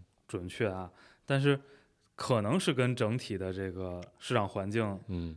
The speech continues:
Speaker 1: 和，和，就宏观的环境有关的。就是，嗯，今年是个非常，非常想象力很受打压的一年。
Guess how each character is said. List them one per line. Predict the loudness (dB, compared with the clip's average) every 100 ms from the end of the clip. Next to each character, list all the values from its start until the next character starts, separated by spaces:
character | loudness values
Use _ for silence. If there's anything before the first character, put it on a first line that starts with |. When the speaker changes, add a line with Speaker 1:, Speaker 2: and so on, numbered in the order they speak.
| -12
Speaker 1:
和， | -12 -4 -2 -2
和， | -4 -4 -4 -4
就 | -2 -2
宏 | -4 0 6
观 | 6
的 | 6
环 | 2 0
境 | 2 0
有 | 0
关 | 0 0
的。 | -2 -6 -18 -20 _ _ -20 _ -20 _ _ _ -20 -8
就 | -2
是， | 4 4 4 0 -18 -18 -20 -20 -20 -20 -20 _ -8
嗯， | -4 -4 -4
今 | 0 4
年 | 4 4 2 -2 -14 _ _ _ _ _ -12
是 | -4 0
个 | 2 4 4
非 | 4 4
常， | 4 2 2 -2 -6 -14 _ _ _ _ _ _ _ _ _ _ _ _ _ _ _ _ _ _ -20 -20 _ _ _ _ _ _ _ _ _ _ _ _ _ _ -2
非 | 0
常 | 2 2 2 2 0 -4 _ _ -20 -4
想 | 4 6
象 | 8 8
力 | 10 8
很 | 6 4
受 | 4 4
打 | 4
压 | 4 4
的 | 4
一 | 2
年。 | -2 -4